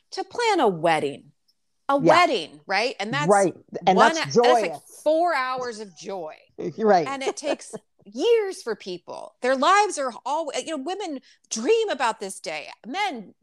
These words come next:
Speaker 1: maybe dream. I didn't dream about it, but, um,
Speaker 2: Yeah.
Speaker 1: but nobody talks about death. Like, why, you know,
Speaker 2: Right.
Speaker 1: what is the problem? And I, I love that people like Anderson Cooper,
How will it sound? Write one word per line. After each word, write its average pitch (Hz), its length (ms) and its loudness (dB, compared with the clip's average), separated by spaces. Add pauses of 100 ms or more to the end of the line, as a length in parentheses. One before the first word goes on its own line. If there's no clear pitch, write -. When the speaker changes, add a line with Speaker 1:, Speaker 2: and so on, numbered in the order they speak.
Speaker 1:
maybe 330 420 -8
dream. 202 240 -10
I 226 180 -4
didn't 143 260 -12
dream - 160 -20
about - 220 -20
it, - 160 -14
but, 180 140 -2 (140)
um, 190 360 2
Speaker 2:
Yeah. 175 260 -2 (920)
Speaker 1:
but 294 160 -4
nobody 330 420 -4
talks - 300 -18
about 254 240 -10
death. 440 420 -12
Like, 262 160 -2
why, 285 360 -2
you 294 120 -8
know, 311 80 -4
Speaker 2:
Right. 131 220 -2
Speaker 1:
what - 260 -2
is 285 140 -8
the 254 100 -12
problem? 311 380 -4
And 240 160 -4 (300)
I, 240 200 4
I 240 100 2
love 247 320 0
that 277 140 -8
people 254 240 -12
like 220 200 -6
Anderson 196 380 -10
Cooper, 117 440 -14